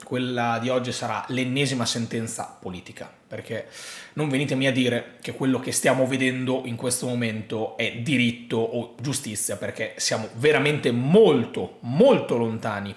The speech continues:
da quei canoni. E attenzione, lo dico da subito, sarò noioso perché ho già detto mille volte, eppure mi ritrovo sempre gli stessi commenti, quindi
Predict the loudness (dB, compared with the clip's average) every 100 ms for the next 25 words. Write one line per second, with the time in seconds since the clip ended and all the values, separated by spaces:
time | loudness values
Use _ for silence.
0 | -6 -6 -6 -8 -8 -10 -10 -10 -12 -16
1 | -20 -6 0 4 6 6 6 6 6 4
2 | 2 2 4 2 0 0 0 0 -2 -2
3 | -2 0 2 2 2 0 0 0 -2 -2
4 | 0 4 4 2 -6 -10 -6 -6 -6 -8
5 | -6 -6 -6 -8 -8 -10 -8 -6 -6 -6
6 | -6 -4 -6 -6 -6 -4 -6